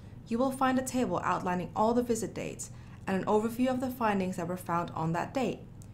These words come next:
You can download the proof of service by clicking on the P D F icon and view the digital signature by clicking on the other icon.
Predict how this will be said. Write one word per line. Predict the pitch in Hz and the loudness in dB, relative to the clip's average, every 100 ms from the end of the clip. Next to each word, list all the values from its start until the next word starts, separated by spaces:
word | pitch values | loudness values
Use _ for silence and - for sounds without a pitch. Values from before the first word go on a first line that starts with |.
| - - - - | -16 -16 -16 -8
You | 208 | -6
can | 202 202 185 | -2 -2 2
download | 208 226 262 254 | 4 6 6 2
the | |
proof | 220 - 247 | -2 0 -2
of | - | -2
service | - 247 214 175 170 | -2 0 2 0 -2
by | - 160 | -4 -6
clicking | - 208 240 | -4 -6 -2
on | 233 233 | 0 0
the | |
P | 240 - 233 | 0 -4 -2
D | 226 | 0
F | 196 - | 0 0
icon | 170 165 170 165 160 - - - | -4 -2 -2 -2 -4 -10 -12 -4
and | 196 | 0
view | 190 | 0
the | 170 | 0
digital | 196 196 - - 240 240 | -2 -4 -6 -4 -4 -4
signature | - - 185 - 175 | -6 -6 -6 -4 -4
by | 170 | -4
clicking | 165 175 - 190 | -6 -8 -8 -4
on | 160 165 170 | 0 0 0
the | 220 | 0
other | 240 | 2
icon. | - - - - - | 0 -4 -6 -10 -10